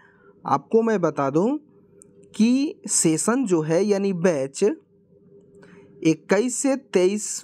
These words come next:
वाले स्टूडेंट यानी फर्स्ट ईयर के हैं, तो इस बार के सिलेबस को चेंज कर दिया गया है और नए सिलेबस को रखा गया है। तो नए सिलेबस के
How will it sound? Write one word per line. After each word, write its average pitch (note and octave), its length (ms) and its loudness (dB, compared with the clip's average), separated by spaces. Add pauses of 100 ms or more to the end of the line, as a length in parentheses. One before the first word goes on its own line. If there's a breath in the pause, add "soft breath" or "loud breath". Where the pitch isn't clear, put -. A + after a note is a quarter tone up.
वाले D#3+ 460 2
स्टूडेंट E3+ 460 -2
यानी G3+ 200 2
फर्स्ट F3+ 360 -2
ईयर F3 160 2
के D3 140 -8
हैं, C#3 220 -4 (580 loud breath)
तो G3+ 220 2
इस A3 200 -2
बार G3 220 2 (100)
के A3+ 240 0 (560 soft breath)
सिलेबस F3 540 0
को A#3 160 -2
चेंज A#3+ 460 -2
कर F#3 200 -2
दिया D#3+ 240 0
गया D3+ 200 0
है D3 240 -2 (320 loud breath)
और E3 200 2
नए F3+ 260 0
सिलेबस E3+ 460 0
को B3 240 -2
रखा C#3+ 460 -2
गया B2 200 0
है। A#2 160 -8 (380 loud breath)
तो G3+ 160 4
नए E3+ 380 0
सिलेबस G#3 480 -2
के G#3 140 0